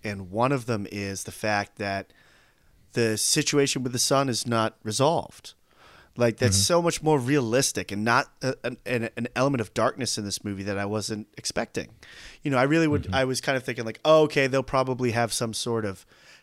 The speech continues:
Speaker 1: patch up before." But it's like, but no, like, it, the relationship had soured.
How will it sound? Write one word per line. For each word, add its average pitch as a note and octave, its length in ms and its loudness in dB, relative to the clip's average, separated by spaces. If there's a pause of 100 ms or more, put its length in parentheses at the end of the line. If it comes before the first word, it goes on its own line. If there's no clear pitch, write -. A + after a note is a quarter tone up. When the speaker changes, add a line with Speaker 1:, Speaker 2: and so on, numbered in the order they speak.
(100)
Speaker 1:
patch A2 400 0
up - 400 -4
before." G#2 560 -4
But A2 100 -10
it's A#2+ 120 -8
like, A#2+ 180 -10
but A#2 140 -4
no, D3+ 520 -4
like, G#2+ 320 -4 (560)
it, A#2+ 440 -4 (100)
the B2+ 140 -2
relationship C3+ 560 -2
had C3+ 180 -4
soured. G2+ 640 -4